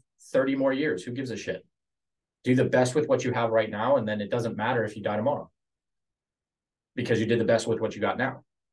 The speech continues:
Now, if you have a pull here, a call to action to go and do something, and you're not fucking doing it, stop being an idiot. Go fucking do it. Figure it out.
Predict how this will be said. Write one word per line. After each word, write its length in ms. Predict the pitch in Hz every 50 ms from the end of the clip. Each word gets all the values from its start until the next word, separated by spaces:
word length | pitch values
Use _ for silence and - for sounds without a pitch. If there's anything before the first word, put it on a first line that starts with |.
| _ _ _ _ _ _ _ _ _ _ _ _ _ _ _ _ _ _ _
Now, 200 | 123 127 127 120
if 100 | 113 -
you 120 | 160 185 180
have 100 | - 113
a 80 | 104
pull 580 | - - - 170 139 - - - 113 - - - _ _ _ _ _ _ _ _ _ _ _ _ _ _ _ _ _ _ _ _ _ _ _ _ _
here, 460 | - - 160 156 151 135 - 127 - - _ _ _ _ _ _
a 80 | - 110
call 260 | - - - 156 156 156
to 120 | 165 156
action 380 | 139 143 143 139 - - 107 95
to 80 | -
go 180 | 104 131 147 143
and 80 | 127
do 100 | 131 151
something, 340 | 151 - 123 107 101 104 95 95
and 80 | 95
you're 100 | 110 139
not 200 | 156 139 127 -
fucking 240 | - 143 - 131 120
doing 240 | 123 127 143 156 180
it, 220 | 185 185 175 - - _ _ _ _ _ _ _ _ _ _ _ _ _ _ _ _ _ _ _ _ _ _ _ _ _ _ _ _ _ _
stop 220 | - - 139 135
being 140 | 147 139 127
an 100 | 123 127
idiot. 280 | 131 120 - - - -
Go 80 | - 107
fucking 280 | - - 123 - 113
do 120 | 104 120 -
it. 160 | - - - _ _ _ _ _ _ _ _ _ _ _ _ _ _ _ _ _ _ _ _ _ _ _ _ _ _ _ _ _ _ _ _ _ _ _ _ _ _ _ _ _
Figure 320 | - - 139 135 139 143 135
it 80 | 127
out. 240 | 131 123 117 - -